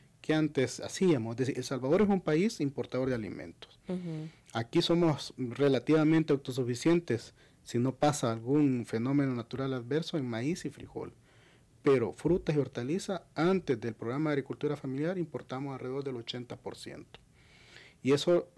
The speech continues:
Speaker 1: casi diez puntos se redujo en diez años. Eh,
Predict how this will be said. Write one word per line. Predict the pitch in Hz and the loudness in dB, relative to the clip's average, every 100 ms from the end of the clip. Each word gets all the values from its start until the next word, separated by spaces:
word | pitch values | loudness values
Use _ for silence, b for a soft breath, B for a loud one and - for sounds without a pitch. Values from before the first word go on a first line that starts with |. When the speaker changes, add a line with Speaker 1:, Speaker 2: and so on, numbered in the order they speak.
| - | -6
Speaker 1:
casi | 135 - | -4 0
diez | 147 156 | 2 2
puntos | 151 170 190 190 | 0 -2 -2 -2
se | - | 0
redujo | 127 127 139 226 262 269 - | 0 0 0 0 -2 -6 -8
en | 131 120 | -8 -4
diez | 135 - | -4 -2
años. | 185 180 117 107 - - | -2 0 -2 -6 -14 -18
Eh, | - 120 110 | -12 -12 -12